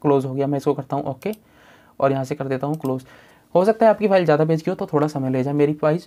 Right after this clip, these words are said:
जो मेरी जो फाइल थी वो थोड़ी, अ, कम पेजेस की थी, इलेवन पेजेस की थी, क्योंकि मैं नहीं चाहता था कि वीडियो ज़्यादा लंबी बने और टाइम लगे, इसलिए मैंने कम पेज की फाइल अपनी यहाँ पर ओपन की हुई थी।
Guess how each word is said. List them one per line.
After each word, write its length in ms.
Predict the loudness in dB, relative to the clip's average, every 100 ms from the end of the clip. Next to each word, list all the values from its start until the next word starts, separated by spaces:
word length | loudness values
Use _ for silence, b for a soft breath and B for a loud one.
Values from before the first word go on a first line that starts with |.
| _ -16 -8
जो 160 | -2 0
मेरी 160 | 0 -2
जो 120 | -2
फाइल 240 | 0 2
थी 240 | 0 -4 -8 -6
वो 180 | -6 -6 _ -6 -2
थोड़ी, 200 | 0 0
अ, 360 | -4 -6 -6 0
कम 140 | 0
पेजेस 280 | 0 -2 -2
की 100 | -6
थी, 120 | -6
इलेवन 300 | -2 0 0
पेजेस 240 | -2 -4 -2
की 100 | -4
थी, 140 | -4
क्योंकि 480 | -8 _ -6 -4 -4
मैं 200 | -2 -2
नहीं 140 | 0
चाहता 240 | 0 0 -2
था 100 | -4
कि 80 |
वीडियो 240 | -4 -2 0
ज़्यादा 200 | 0 0
लंबी 220 | 0 0
बने 220 | -2 -4
और 100 | -8
टाइम 280 | -6 -2 0
लगे, 200 | 0 -2 B B B
इसलिए 200 | -2 0
मैंने 160 | 0 0
कम 220 | -2 0
पेज 200 | 0 0
की 120 | -2
फाइल 220 | -2 -2
अपनी 180 | -2 -4
यहाँ 120 | -2
पर 100 | -2
ओपन 280 | -2 -2 -2
की 120 | -2
हुई 100 | -4
थी। 200 | -2 -4